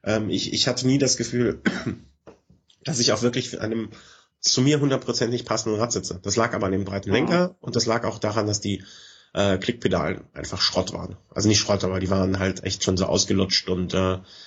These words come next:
Speaker 1: hätte ich das mehrere Tage gehabt, hätte ich, glaub ich, auch nach der ersten Tour wäre ich dahin gefahren und hätte gesagt, hier, ich brauch neue Pedale, die taugen nichts mehr.
Speaker 2: Ja, ja.
Speaker 1: Für einmal den Berg rauf hat's gereicht. Ähm, aber das hat so insgesamt diese zwei,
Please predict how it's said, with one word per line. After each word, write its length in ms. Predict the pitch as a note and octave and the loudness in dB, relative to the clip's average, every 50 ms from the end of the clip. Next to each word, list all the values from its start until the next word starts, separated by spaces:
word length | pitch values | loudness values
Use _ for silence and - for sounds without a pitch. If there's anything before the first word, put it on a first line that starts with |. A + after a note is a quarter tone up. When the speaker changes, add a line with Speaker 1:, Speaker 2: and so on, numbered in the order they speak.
| - - - - - _ _ _ _ _ _ _ _ _ _ _ _ _ - | -20 -20 -20 -20 -20 _ _ _ _ _ _ _ _ _ _ _ _ _ -4
Speaker 1:
hätte 180 | - A#2+ A#2 | 0 0 2
ich 60 | C#3+ - | 2 2
das 160 | - A#2 A#2 | 2 2 4
mehrere 420 | B2+ B2+ C#3 C#3+ C3+ A#2 A#2 A#2+ A#2 | 4 4 4 4 4 4 2 2 2
Tage 360 | - - B2 B2+ C3+ C#3 B2 | 2 0 2 2 2 2 0
gehabt, 340 | G#2 G#2+ A2 A2+ - - - | 0 0 -2 -2 -2 -2 -2
hätte 120 | A2 G#2+ | -2 -2
ich, 120 | - - | -4 -4
glaub 160 | - G#2 G#2 G2+ | -2 -2 0 0
ich, 100 | G2+ - | -2 -2
auch 100 | - G2+ | -2 -2
nach 120 | G2+ F2+ | -2 -2
der 140 | - - B1+ | 0 0 0
ersten 240 | D#2 F#2+ - - F#2+ | 2 0 0 0 0
Tour 180 | - G2+ G2 | 0 0 2
wäre 80 | F#2+ G2 | 2 2
ich 80 | F#2+ | 2
dahin 180 | F#2+ F#2+ F2+ G2 | 2 0 2 2
gefahren 280 | G2 F#2+ - G2 F#2+ F#2+ | 2 2 2 2 2 2
und 40 | F#2+ | 2
hätte 100 | F#2 - | 0 0
gesagt, 260 | - F2 F#2+ F2+ - | 0 -2 -2 -2 -2
hier, 140 | - - F#2+ | 0 0 0
ich 120 | F#2 F#2+ | 0 0
brauch 140 | - F#2 F#2 | -2 -2 0
neue 200 | G2 F#2+ F#2 F2+ | 2 2 2 2
Pedale, 380 | F2+ - F2+ F2 F#2 F#2 F2+ F2+ | 2 0 0 2 2 4 4 2
die 80 | F2 E2+ | 2 0
taugen 320 | - - F#2 F2+ F2 F2+ | -2 -2 -2 0 0 0
nichts 200 | F2 F2+ - - | -2 -4 -6 -6
mehr. 140 | - G2 F#2+ F2+ - _ _ _ _ _ _ _ _ _ _ _ | -6 -6 -8 -8 -12 _ _ _ _ _ _ _ _ _ _ _
Speaker 2:
Ja, 280 | - C3 B2+ B2 B2 - _ - | 2 4 4 4 2 0 _ -8
ja. 120 | - A#2+ A#2+ - - - | -6 -4 -4 -4 -4 -2
Speaker 1:
Für 120 | - - B2 | 0 2 2
einmal 160 | B2 C3 C3+ | 2 2 2
den 100 | B2+ A2+ | 2 2
Berg 240 | G2 A#2 C3 C3+ - | 2 2 2 2 2
rauf 260 | A2+ A2 A2 G#2+ - | 2 2 2 2 0
hat's 160 | A2 G2+ A2 | -4 -4 -4
gereicht. 400 | - - - A#2 C3 D3 C#3+ - - - - - - - - - - - - _ | -4 -2 0 0 0 0 -2 -4 -12 -20 -20 -20 -20 -20 -20 -20 -20 -20 -20 _
Ähm, 380 | - - G#2+ A2 G#2+ G#2 A2 G2 | -4 -2 0 2 2 0 0 0
aber 160 | - G2+ A2+ | 0 0 2
das 220 | G2+ A#2+ A#2+ - | 2 2 2 2
hat 120 | C3 A#2+ - | 0 0 0
so 120 | - A#2 | 2 2
insgesamt 520 | G2+ C3 C#3 - B2+ A2+ B2 A2+ A2+ G#2+ - | 2 2 2 0 0 2 2 0 0 0 -2
diese 220 | A#2+ C3 C3 B2 | 0 0 0 0
zwei, 280 | - - A#2 A2 G#2+ | 0 0 0 2 2